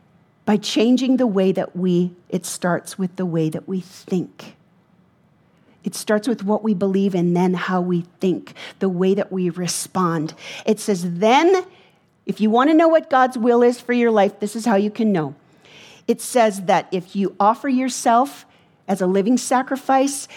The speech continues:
and don't become worldly, don't become like the people of this world, it says, "Then you will learn to know God's will for you, which is good, pleasing, and perfect."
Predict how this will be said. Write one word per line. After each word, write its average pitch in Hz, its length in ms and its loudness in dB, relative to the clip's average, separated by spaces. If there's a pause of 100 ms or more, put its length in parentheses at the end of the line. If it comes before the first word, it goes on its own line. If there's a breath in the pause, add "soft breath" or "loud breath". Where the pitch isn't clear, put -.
(100)
and 196 220 0
don't 214 320 2
become 247 560 2
worldly, 220 840 0
don't 196 260 -2
become 233 380 -2
like 220 180 -2
the 202 80 -6
people 240 340 -2
of 202 120 -2
this 226 220 -4
world, 226 400 0 (720 soft breath)
it 214 160 0
says, 214 380 0
"Then 180 680 0 (220 soft breath)
you 330 480 2 (100)
will 233 260 2
learn 233 420 4
to 254 120 -2
know 214 300 4
God's 190 320 2
will 180 240 2
for 170 160 -10
you, 170 160 -4
which 175 240 -4
is 160 160 -6
good, 262 560 2 (480 loud breath)
pleasing, 180 640 0 (260 soft breath)
and 185 220 -2
perfect." - 640 -6